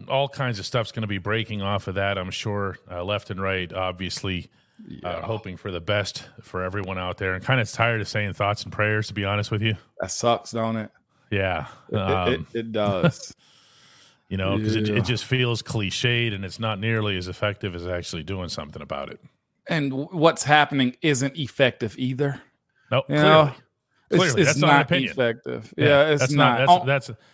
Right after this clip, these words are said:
Speaker 1: that's not a take.
Speaker 2: No, it's, it's, it's
Speaker 1: <laughs> You
Speaker 2: not.
Speaker 1: know?
Speaker 2: And I'm just, like, on either side of it. When you do that type of stuff, it empowers people even more, you know? And then the, the ones that think they're getting away with doing that type of stuff, I mean,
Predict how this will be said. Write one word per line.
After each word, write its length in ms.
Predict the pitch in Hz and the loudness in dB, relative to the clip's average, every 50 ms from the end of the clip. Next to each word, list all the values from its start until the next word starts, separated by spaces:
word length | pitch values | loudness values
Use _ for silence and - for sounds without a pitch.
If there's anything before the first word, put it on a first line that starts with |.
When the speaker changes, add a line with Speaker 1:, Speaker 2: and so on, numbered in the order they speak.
| _ _ _ _ _ _ | _ _ _ _ _ _
Speaker 1:
that's 180 | - 127 - - | -2 -2 0 0
not 140 | 143 127 104 | 0 0 0
a 40 | - | -2
take. 440 | - - 127 98 78 - - - - _ _ _ _ _ _ _ - | -4 -4 -4 -4 -4 -8 -14 -18 -20 _ _ _ _ _ _ _ -6
Speaker 2:
No, 500 | 151 151 156 147 135 123 117 110 117 147 | -2 0 2 2 2 2 2 2 2 2
it's, 220 | 156 151 151 143 - | 2 2 2 4 2
it's, 160 | - 156 143 | 2 4 4
it's 180 | 160 180 160 147 | 4 4 4 4
Speaker 1:
<laughs> 80 | 160 | 4
You 0 | 131 - | 4 4
Speaker 2:
not. 180 | 160 147 135 131 | 4 4 4 4
Speaker 1:
know? 60 | 139 | 4
Speaker 2:
And 140 | 147 156 180 | 4 4 2
I'm 320 | 180 175 175 170 175 160 | 4 4 2 2 2 2
just, 220 | 139 180 165 - | 2 2 2 6
like, 180 | 180 165 151 - | 4 4 4 4
on 100 | 156 147 - | 0 -2 0
either 280 | 196 190 165 160 143 | -2 0 2 0 0
side 340 | - - 160 156 143 139 127 | 0 2 4 6 8 8 8
of 140 | 127 123 117 | 6 4 2
it. 40 | 123 | 0
When 140 | 123 131 139 | 0 2 2
you 100 | 165 175 | 2 2
do 160 | 151 180 175 | 2 4 4
that 120 | 170 175 165 | 4 4 6
type 220 | - 160 151 135 | 6 4 4 4
of 40 | 127 | 0
stuff, 220 | - 151 139 - | 0 0 2 2
it 80 | 143 135 | 2 0
empowers 480 | 131 123 - 127 139 139 135 135 131 | 0 -2 0 4 6 6 6 6 2
people 300 | - - 143 120 131 135 | 0 -6 -8 -4 -2 -2
even 200 | 135 135 117 120 | -2 0 -2 -4
more, 460 | 113 117 123 127 135 151 170 180 185 - _ _ _ _ _ _ _ _ _ | -4 -2 0 2 2 2 0 -2 -4 -10 _ _ _ _ _ _ _ _ _
you 160 | - 147 151 | 0 0 2
know? 220 | 160 160 160 165 170 | 6 6 6 6 4
And 200 | 170 165 160 143 | 2 0 0 2
then 340 | 170 185 180 180 170 170 160 | 4 4 4 4 2 0 -2
the, 120 | 165 185 | -4 -6
the 140 | 175 151 170 | 0 0 2
ones 360 | 165 151 170 175 175 170 147 | 2 4 4 4 4 4 2
that 140 | 156 147 - | 2 0 0
think 200 | - 165 151 127 | 0 -2 -4 0
they're 120 | 170 151 143 | 0 0 0
getting 360 | 131 127 156 156 147 147 139 | 2 0 0 2 2 2 0
away 260 | 131 127 143 139 139 | 2 4 4 4 4
with 180 | 131 123 117 110 | 4 0 -4 -2
doing 300 | 131 185 226 240 214 170 | 0 2 2 2 2 0
that 160 | 135 123 - | -2 -4 -2
type 220 | 139 135 131 123 | -2 -2 -2 -2
of 80 | 123 - | -6 -8
stuff, 360 | - - 160 156 156 147 - _ _ _ _ _ _ _ _ _ _ | -4 0 2 4 4 2 0 _ _ _ _ _ _ _ _ _ _
I 100 | - 175 | -6 -4
mean, 480 | 175 170 165 156 147 143 - 160 165 185 | -2 -2 0 0 0 -2 -2 -4 -10 -14